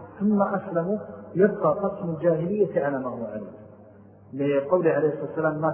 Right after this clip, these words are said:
كان من قسم الجاهلية فهو ع-، فهو على ما هو عليه". ويدل على ذلك أن النبي صلى الله عليه وسلم قال: "وهل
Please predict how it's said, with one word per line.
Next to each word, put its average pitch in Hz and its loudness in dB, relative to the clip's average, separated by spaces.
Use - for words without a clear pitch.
كان 180 0
من 156 -2
قسم - -6
الجاهلية 165 0
فهو 208 4
ع-، - 0
فهو 185 2
على 170 0
ما 160 0
هو 143 0
عليه". 120 -4
ويدل 160 8
على 175 6
ذلك 165 2
أن 160 0
النبي 160 0
صلى 165 -2
الله 160 -2
عليه 147 -6
وسلم 156 -4
قال: 156 0
"وهل 151 -2